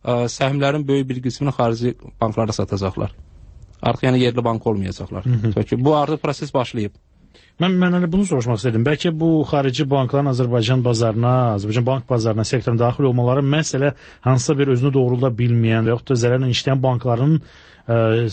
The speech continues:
Speaker 2: səhmlərinin, hissələrin almaqla, ə, payçı, yəni şəklində olmaqla onları dirçəltmək və daha yaxşı bir, ə,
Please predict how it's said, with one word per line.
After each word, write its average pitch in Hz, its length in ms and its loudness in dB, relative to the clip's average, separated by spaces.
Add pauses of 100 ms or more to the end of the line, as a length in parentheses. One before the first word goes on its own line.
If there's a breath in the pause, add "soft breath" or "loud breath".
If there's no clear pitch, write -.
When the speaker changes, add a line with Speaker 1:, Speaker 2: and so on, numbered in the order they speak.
Speaker 2:
səhmlərinin, 127 640 0
hissələrin 120 560 0
almaqla, 117 760 0
ə, - 720 -6 (300)
payçı, 131 420 -2 (140)
yəni 101 160 -4
şəklində 110 380 2 (100)
olmaqla 117 480 2
onları 127 380 -2
dirçəltmək 120 640 -2
və 110 160 2
daha 117 240 2
yaxşı 104 400 -2
bir, - 160 -4 (560 loud breath)
ə, 104 180 2